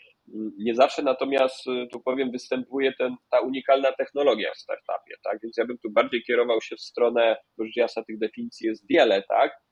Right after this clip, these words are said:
W stronę unikalnego rozwiązania, które jest skalowalne, no bo, bo, bo jakby jeśli weźmiemy te startupy takie największe nasze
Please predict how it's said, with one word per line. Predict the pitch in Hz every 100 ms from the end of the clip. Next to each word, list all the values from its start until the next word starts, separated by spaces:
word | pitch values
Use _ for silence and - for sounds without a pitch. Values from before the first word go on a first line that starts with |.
| _
W | -
stronę | - 120 120
unikalnego | 117 113 120 117 131 123
rozwiązania, | 113 104 113 110 113 151 101 85 139
które | - - 110
jest | 107 107
skalowalne, | - 113 107 107 95 90 104 131 - _ _ _ _
no | 107
bo, | 110 117 113 117 110 - - _ _
bo, | 110
bo | 117
jakby | 123 123 123
jeśli | 123 -
weźmiemy | 123 123 131 131
te | 123 117
startupy | - 120 107 123 120
takie | 117 -
największe | 117 113 143 160 131
nasze | 110 104